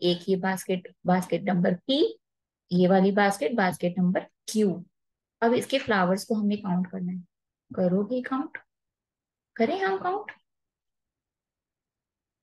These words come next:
क्या है हमारा? वन, टू, थ्री, फोर, फाइव,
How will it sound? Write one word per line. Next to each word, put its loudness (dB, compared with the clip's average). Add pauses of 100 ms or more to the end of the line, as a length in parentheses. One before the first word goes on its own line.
(720)
क्या 6
है -2 (640)
हमारा? 4 (480)
वन, 4 (720)
टू, 4 (580)
थ्री, 2 (540)
फोर, 6 (420)
फाइव, 0